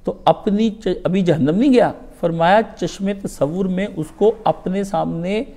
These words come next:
पहाड़ आग के नजर आने शुरू हो जाएंगे, पहाड़ आग के नजर। लेकिन फरमाया, ऐसे में एक चीज उसके काम आ सकती है, मैं मोहम्मद तुमको उसके बारे में बताते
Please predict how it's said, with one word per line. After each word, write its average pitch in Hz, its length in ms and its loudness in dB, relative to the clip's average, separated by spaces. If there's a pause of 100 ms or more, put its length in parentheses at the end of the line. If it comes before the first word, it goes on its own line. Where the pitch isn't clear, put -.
(500)
पहाड़ 165 560 10
आग 185 300 8
के 190 180 4
नजर 160 260 4
आने 139 180 2
शुरू 143 200 -6
हो 139 100 -10
जाएंगे, - 340 -16 (2500)
पहाड़ 160 400 6
आग 156 120 2
के - 140 -14
नजर। 139 300 -14 (840)
लेकिन 156 340 0
फरमाया, 143 720 -2 (380)
ऐसे 196 440 6
में 151 240 -4
एक 156 300 -2
चीज 143 220 -2
उसके 127 260 -4
काम 127 340 0
आ 123 100 0
सकती 151 400 -4
है, 135 260 2 (300)
मैं 202 280 12
मोहम्मद 220 500 10
तुमको 196 240 0
उसके 185 220 2
बारे 151 220 6
में 147 140 0
बताते 139 380 0